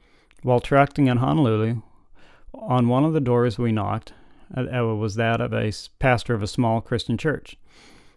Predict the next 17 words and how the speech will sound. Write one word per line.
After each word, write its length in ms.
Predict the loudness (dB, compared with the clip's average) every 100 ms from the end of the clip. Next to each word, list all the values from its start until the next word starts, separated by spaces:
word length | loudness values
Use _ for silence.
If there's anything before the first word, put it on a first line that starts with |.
| -12 0
I'm 160 | 4
not 160 | 4 4
sure 220 | 2 2
what 160 | 2 0
denomination 840 | 0 0 2 0 0 -2 -2 -2
he 120 | 0
was, 380 | 0 0 -2 -4
but 240 | -6 -6 -6
he 160 | -4 -2
was 200 | 0 0
likely 340 | 0 0 -2
Baptist, 540 | 0 0 0 -6 -8 -20 -20 _ -20 -8
but 160 | -6 -2
possibly 460 | 2 2 2 -2 -2
Pentecostal. 720 | 0 0 0 0 -2 -14 -16 -20 _
I 160 | 2 4
was 420 | 8 6 4 -2